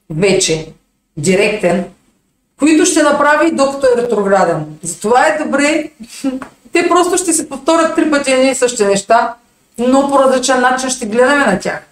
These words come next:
В един момент ще, ще има поява на нещо ново, което да, да об-, да се отложи. По време на отлагането ще, нали, правим корекции и ще се справяме с промяната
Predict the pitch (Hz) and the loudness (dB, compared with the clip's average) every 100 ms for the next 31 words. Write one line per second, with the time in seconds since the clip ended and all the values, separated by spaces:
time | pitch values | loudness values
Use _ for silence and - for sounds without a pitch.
0 | _ _ _ 202 233 233 226 233 233 - | _ _ _ -2 2 4 4 2 0 -2
1 | - - - 240 233 233 208 214 220 247 | -4 -6 -4 0 0 0 2 4 4 4
2 | 254 - 247 254 262 262 262 262 262 262 | 0 -2 -6 -2 -2 -2 -4 0 2 2
3 | 262 254 _ _ _ - 233 233 208 226 | 0 -6 _ _ _ -2 0 -2 -2 0
4 | 226 226 - _ _ _ _ - 190 - | 0 -4 -12 _ _ _ _ -16 -2 2
5 | 190 480 480 196 220 - 220 214 202 208 | 2 2 0 0 -2 0 2 2 2 0
6 | 214 208 208 202 190 _ _ _ 160 208 | 2 2 2 0 -6 _ _ _ -2 0
7 | 240 269 277 269 269 269 262 262 254 240 | 2 2 2 2 2 2 0 -2 -6 -6
8 | 254 220 - _ _ - 233 240 240 240 | -6 -8 -14 _ _ -6 0 0 2 2
9 | 226 233 226 220 214 214 - 214 214 - | 0 0 -2 0 0 -2 -2 -2 -4 -14
10 | _ - 208 233 - - - 220 214 208 | _ -8 -6 -2 -2 -2 0 2 2 0
11 | 202 - 190 190 185 180 180 165 | -2 -2 0 2 2 0 -2 -4